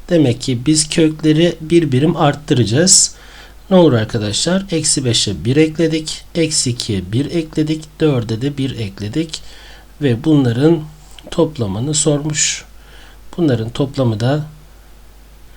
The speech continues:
sıfır yapacaktır. Evet. Buraya geldik. Şimdi böyle bir fonksiyonun grafiğini vermiş. Şimdi bakın önce biz burada artanlık azanlık var değil mi?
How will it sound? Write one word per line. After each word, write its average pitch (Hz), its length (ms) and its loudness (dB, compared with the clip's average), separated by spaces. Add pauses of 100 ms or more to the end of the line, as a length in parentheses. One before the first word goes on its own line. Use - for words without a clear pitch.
(480)
sıfır 139 720 0 (840)
yapacaktır. - 720 -10 (4000)
Evet. - 240 -10 (280)
Buraya 113 340 0
geldik. 139 680 -4 (500)
Şimdi 196 480 4 (760)
böyle 180 320 4
bir 208 200 0
fonksiyonun 190 880 2
grafiğini 175 500 4
vermiş. 131 380 4
Şimdi 202 320 0
bakın 196 240 4
önce 175 240 4
biz 175 200 -4
burada 175 220 0
artanlık 165 480 4
azanlık 151 460 2
var 98 180 0
değil 160 120 0
mi? 90 140 -2